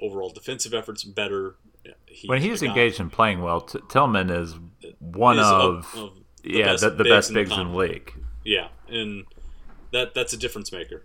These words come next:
Speaker 1: you know, for this roster. Um, you know, some people might say, you know, "Do you look at Torrance Watson next?" I, I tend to think, you know,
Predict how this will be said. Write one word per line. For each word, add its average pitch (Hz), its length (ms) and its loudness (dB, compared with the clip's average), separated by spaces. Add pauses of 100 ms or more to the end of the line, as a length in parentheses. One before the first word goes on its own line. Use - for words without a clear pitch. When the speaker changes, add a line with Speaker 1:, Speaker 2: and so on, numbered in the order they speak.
(120)
Speaker 1:
you 92 80 -14
know, 90 120 -10
for - 120 -14
this 95 220 -10
roster. 92 480 -8 (280)
Um, 104 480 -8 (1700)
you 135 80 0
know, 123 220 -2
some 147 160 -4
people 143 140 0
might 127 180 -2
say, 113 200 2
you 110 260 -4
know, 101 80 -8
"Do 101 120 -10
you 104 100 -4
look 107 160 -8
at - 80 -10
Torrance 101 340 -12
Watson 107 500 -8 (420)
next?" 123 420 -8 (100)
I, 110 340 -6
I - 20 -2
tend 104 440 -10
to 101 80 -16
think, 104 280 -10 (1900)
you 113 160 -4
know, 107 220 -2